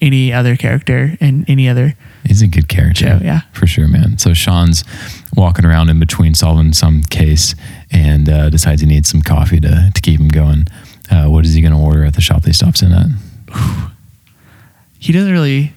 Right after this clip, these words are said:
Speaker 1: strike me as a, as a coffee connoisseur.
Speaker 2: <laughs> No.
Speaker 1: Um, I would say probably something that he would think is strong.
Speaker 2: Yeah.
Speaker 1: Uh,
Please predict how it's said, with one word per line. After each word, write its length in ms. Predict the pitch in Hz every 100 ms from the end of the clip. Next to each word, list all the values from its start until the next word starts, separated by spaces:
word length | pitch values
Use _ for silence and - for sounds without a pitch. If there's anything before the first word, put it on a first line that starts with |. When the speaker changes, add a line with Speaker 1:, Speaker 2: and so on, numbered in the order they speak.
| _
Speaker 1:
strike 440 | - 151 131 131
me 140 | 139 123
as 160 | 120
a, 340 | 120 139 160 - _
as 100 | -
a 60 | 139
coffee 300 | 147 - -
connoisseur. 640 | - 135 - 131 127 131 -
Speaker 2:
<laughs> 60 | -
No. 280 | 85 78 87 - - -
Speaker 1:
Um, 520 | - 64 62 71 165 170 _ _ - _ _ _ _ -
I 100 | 139
would 100 | 143
say 480 | 151 151 147 147 - - -
probably 320 | 147 151 151
something 440 | 147 143 139 139
that 100 | 113
he 200 | 131 127
would 140 | 131 127
think 200 | 127 135
is 100 | 127
strong. 480 | - 120 123 143 - 175
Speaker 2:
Yeah. 260 | 92 80 80 - _
Speaker 1:
Uh, 300 | 127 123